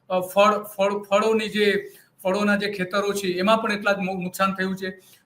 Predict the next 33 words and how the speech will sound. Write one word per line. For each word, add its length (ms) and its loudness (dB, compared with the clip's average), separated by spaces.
તો 60 4
આ 200 6
બધી 300 4
જ 40 4
આપણે 220 6
વાત 280 4
કરવી 180 -2
છે, 100 -4
કારણ 260 2
કે 100 -2
નવરાત્રી 560 2
પહેલા, 220 2
નવરાત્રી 640 -2
દરમિયાન 640 6
અને 120 0
નવરાત્રી 680 -2
પછી 460 0
આ 160 4
સતત 520 2
વરસાદ 380 -2
થયો 180 0
છે 60 0
અને 120 2
ચોમાસું 460 -2
ચાલુ 220 2
થાય 120 0
એ 160 0
પહેલા 180 6
પણ 180 0
થોડો 180 -4
વરસાદ 300 0
થયો 200 -4
હતો. 320 -8